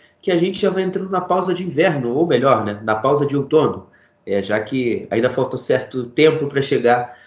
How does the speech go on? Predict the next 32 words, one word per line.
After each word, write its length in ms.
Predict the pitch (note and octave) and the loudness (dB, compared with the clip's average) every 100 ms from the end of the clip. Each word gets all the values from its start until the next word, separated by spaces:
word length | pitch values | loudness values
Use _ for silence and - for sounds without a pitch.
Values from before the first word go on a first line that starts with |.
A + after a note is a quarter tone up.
| _ _ | _ _
a, 680 | - A3 A2 G#2+ G#2 G2+ - | -8 -6 -2 2 2 0 -6
a 120 | - | -4
estação 460 | A#2 - A#2 - B2 | -4 0 -4 -2 -2
mais 200 | B2 C#3+ | 0 -2
fria, 580 | - C#3+ D#3+ C#3 A2 - _ _ | -4 -4 2 2 2 -8 _ _
fria 260 | - C3 C3+ | -4 0 2
do 160 | D3+ | 4
ano. 240 | A2 - - _ _ _ _ _ _ - | 2 0 -8 _ _ _ _ _ _ -6
Mas 880 | C3+ C#3+ D3 D3 D3 - - - - | 2 4 6 4 2 -4 -10 -14 0
hoje 540 | F#3+ A#3 A#3+ C4 - _ _ | 4 4 0 -6 -10 _ _
é 100 | - | 2
o 80 | D3 | 4
dia 160 | C#3+ D3+ | 4 2
quatorze 560 | D3 D3 - - E3 | 0 -2 -10 -2 -2
de 100 | D3+ | -2
novembro, 600 | D#3 D3 - C#3 G3 F3 | -2 -2 0 0 0 -2
né? 320 | C#3+ C3 B2 A#2 | -2 -2 -2 -2
Oficialmente 800 | D3 C#3+ - C#3 C3 C3+ - A#2+ | -4 -6 -4 -2 0 -2 -2 -6
o 80 | C3 | -6
futebol 500 | - - B2+ D3 D#3+ | -4 -4 4 6 6
na 80 | |
Alemanha 440 | C#3+ C#3 B2 B2 A2+ | 4 2 2 0 0
está 320 | - - C3 | -6 -2 -2
parado 500 | - D3+ B2 C3+ D#3+ | 0 0 2 2 2
a 40 | D3 | -2
partir 300 | - A#2 - | -4 -6 -4
da 80 | A#2+ | -4
data 300 | A#2 A#2 A#2 - | -2 -6 -6 -10
de 160 | - C#3 | -10 -4
hoje. 400 | B2 D3 - - _ _ _ _ _ _ | -2 -2 -4 -18 _ _ _ _ _ _
Nós 240 | A#2+ C3+ C3 | -4 -2 -2
tivemos, 880 | E3+ C#3 D3 D3+ D3 C#3 - - | -8 0 0 0 0 -2 -4 -12